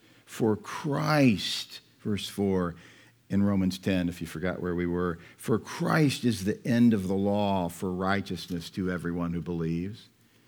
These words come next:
If anybody truly believes, they lean on Christ.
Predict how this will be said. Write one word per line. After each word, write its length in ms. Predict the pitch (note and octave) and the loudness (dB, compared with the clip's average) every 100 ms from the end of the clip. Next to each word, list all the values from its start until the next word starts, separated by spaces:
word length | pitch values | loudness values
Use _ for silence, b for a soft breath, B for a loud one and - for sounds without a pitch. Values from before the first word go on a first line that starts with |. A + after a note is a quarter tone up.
| _ | _
If 80 | - | -4
anybody 280 | C3 F#3 G#2 | 2 4 2
truly 760 | - - B2+ D3+ E3+ E3 C#3 G2+ | 0 0 6 10 10 10 6 4
believes, 1200 | G2 G2 G#2 B2+ F3+ A2 F2 G2+ C3+ C#3 - - b b b - | 2 2 4 6 8 6 4 2 2 0 -4 -10 b b b 4
they 240 | E3+ G3 | 8 10
lean 460 | D3+ A#2+ B2 C3 D3+ | 8 6 6 6 6
on 340 | F#3+ G#3 G3 | 4 4 2
Christ. 1120 | - A3+ C#4 - C4 A3 C3 - - - | -2 0 4 6 8 8 6 2 -4 -6